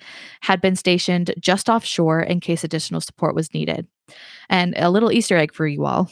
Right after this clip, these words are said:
If the U S S Midway sounds familiar, it's because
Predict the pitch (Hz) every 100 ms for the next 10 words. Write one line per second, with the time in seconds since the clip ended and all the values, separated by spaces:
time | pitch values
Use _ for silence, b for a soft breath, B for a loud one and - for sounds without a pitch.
0 | b - 190 190 180 185 208 220 - 202
1 | - 185 175 175 175 - 156 - 156 220
2 | 349 180 139 196 - 202 - 196 190 185
3 | 190 -